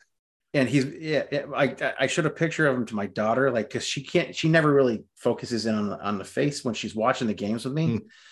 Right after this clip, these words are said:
Speaker 2: 'cause she actually sits and watches the games with me. My son watches half the match, and then he has to get outside and do the thing, you know, that they do. Um,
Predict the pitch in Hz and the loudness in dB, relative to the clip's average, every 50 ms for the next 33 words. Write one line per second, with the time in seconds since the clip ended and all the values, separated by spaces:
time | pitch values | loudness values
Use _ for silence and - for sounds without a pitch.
0 | - _ _ _ - - - - 226 233 220 - 170 135 - - 156 - 123 110 | -20 _ _ _ -4 -2 2 4 6 6 6 4 2 2 2 0 0 0 0 0
1 | 120 120 - 113 90 87 95 90 101 98 95 - 87 76 80 92 92 95 90 - | 2 0 0 -2 -4 -6 -6 -6 -6 -6 -6 -8 -10 -10 -10 -10 -10 -10 -8 0
2 | - 135 131 117 104 - - _ _ _ _ _ _ - 117 107 101 - - - | 2 2 4 4 2 0 -4 _ _ _ _ _ _ -8 -4 -4 -4 -4 -6 -8
3 | 113 - - 120 123 123 - 131 117 120 117 117 110 - 107 101 98 98 - - | -8 -4 0 0 0 0 0 0 0 0 0 0 -2 -2 -4 -4 -4 -6 -6 -4
4 | 107 104 - 98 87 110 98 95 87 - - 95 90 90 80 80 85 - _ _ | -6 -6 -6 -6 -6 -6 -4 -4 -4 -4 -2 -2 -2 -2 -4 -6 -12 -14 _ _
5 | _ _ _ _ _ 101 98 - 85 - - 92 76 80 - _ _ _ - 95 | _ _ _ _ _ -10 -8 -8 -10 -8 -8 -8 -8 -10 -14 _ _ _ -10 -8
6 | 92 90 92 92 - _ _ _ _ _ _ _ - 90 90 - - 190 180 - | -6 -6 -6 -8 -12 _ _ _ _ _ _ _ -4 -4 -4 -2 -6 -6 -6 -8
7 | - - - _ _ _ _ _ _ _ _ _ _ _ - 117 113 110 107 104 | -12 -16 -18 _ _ _ _ _ _ _ _ _ _ _ 2 4 4 4 2 0
8 | 95 85 | -2 -4